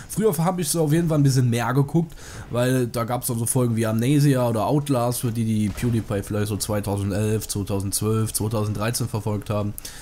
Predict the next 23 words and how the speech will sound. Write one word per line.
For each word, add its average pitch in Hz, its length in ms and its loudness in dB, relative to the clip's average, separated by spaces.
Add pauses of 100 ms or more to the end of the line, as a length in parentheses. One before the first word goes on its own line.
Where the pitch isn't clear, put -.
(240)
Der 131 80 -2
hat 143 60 0
halt 143 140 0
viel 156 140 6
Horrorspiele 143 480 2
gespielt 135 300 2
und 120 80 4
hat 127 120 -2
sich 123 140 0
halt 120 160 0 (260)
dauerhaft 123 500 0
immer 98 180 -8
erschreckt. - 480 -12 (400)
Das 185 160 0
war 190 100 4
sehr 180 140 2
unterhaltsam. 143 580 2 (340)
Aber 120 240 0
mittlerweile 160 440 0
merkt 175 240 -2
man 156 100 -4
ja 156 100 0
auch, 165 260 0